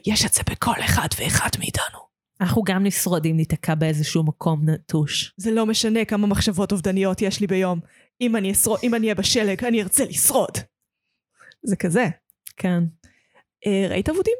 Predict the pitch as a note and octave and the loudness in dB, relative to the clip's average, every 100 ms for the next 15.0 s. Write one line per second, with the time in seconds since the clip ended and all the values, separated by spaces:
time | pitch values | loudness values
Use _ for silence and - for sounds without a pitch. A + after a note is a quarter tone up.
0 | B4 _ _ _ _ _ _ _ _ - | -6 _ _ _ _ _ _ _ _ -2
1 | G#2 F2+ - - - _ _ _ - F#3+ | 0 0 -4 -16 -20 _ _ _ -4 -2
2 | G3 A#3+ G3 E3 E3 F3 F3+ F3+ E3+ D#3 | 0 0 2 2 2 0 0 -2 0 -2
3 | C#3+ D3+ D3 D3 D3 - D3+ D3 _ - | -2 -2 -2 -2 -2 -2 0 -2 _ -14
4 | - - - _ A3+ A3 C4 G#3 F3 E3+ | -14 -14 -20 _ -2 0 0 0 0 -2
5 | - G3 G#3+ - A#3+ A3 - - F#4 - | 0 0 0 0 0 0 0 0 0 0
6 | E4+ F4+ - F4 D4 B3+ D4 E4 C4 A#3+ | 0 -2 0 0 2 0 0 0 0 0
7 | F#3 G3 - - - _ - - - - | 0 -2 -6 -14 -20 _ -20 -20 -20 -6
8 | G#3+ A#3 C#4+ F#4 - - A#3+ D#4 - - | -2 0 0 -2 -2 0 0 -2 -6 -2
9 | G3 G#3+ B3+ C4 - A3+ - F3 - F3 | 0 2 0 -2 -2 -2 -2 -4 0 0
10 | F3+ - B3 A#3+ - E3 F3 D#3+ D#3 F#3 | 0 -2 -2 -2 -4 -2 0 2 0 -2
11 | A#3 F#3+ F3+ F3 D#3 D#3 D3 D3 D#3 D#3+ | -2 0 0 0 -2 -2 -2 0 2 0
12 | D#3 F#3 F#3 G#3+ F3 E3 D#3+ D#3+ D#3+ D#3+ | 0 0 0 -2 -2 0 2 2 0 0
13 | D#3+ D#3+ F3 E3+ - D#3+ D3 E3+ E3+ F3 | 0 0 2 0 0 -2 -2 0 2 2
14 | - E3+ D#3 D#3 D3+ D3+ D3+ D3 D#3 | 0 2 2 2 2 2 4 4 2